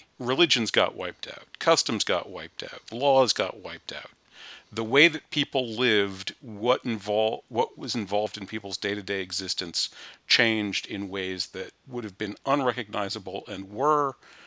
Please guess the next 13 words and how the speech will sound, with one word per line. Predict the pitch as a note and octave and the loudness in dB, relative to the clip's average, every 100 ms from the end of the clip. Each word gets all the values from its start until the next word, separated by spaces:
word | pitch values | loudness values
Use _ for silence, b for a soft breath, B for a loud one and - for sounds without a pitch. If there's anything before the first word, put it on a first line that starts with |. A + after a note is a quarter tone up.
| b | b
horrific | - A2+ G#2 C#3 - F2+ - - | -2 0 2 2 2 -2 -4 -12
to | G#2+ | -10
the | F#2+ | -12
people | - B2 - G#2 F#2+ F#2 _ b b | -6 -6 -4 -4 -4 -6 _ b b
who | - A2 | -10 -8
existed | F#2+ - B2+ - G#2+ | -2 2 2 0 -2
in | G#2+ | -4
those | G#2 G#2 | -4 -2
societies | - G2+ G2+ F#2+ G2 F#2+ E2+ - | 0 0 -2 -2 -4 -4 -2 -2
that, | G2+ F#2+ - _ | -4 -8 -12 _
that | - G#2 _ _ - | -10 -10 _ _ -10
are | G2 - | -10 -10
pre-industrialism. | - - A#2+ A2+ A2 G#2+ G#2+ G2 F2+ - F2+ - - | -18 -10 -4 -2 -2 -6 -6 -6 -4 -6 -10 -10 -10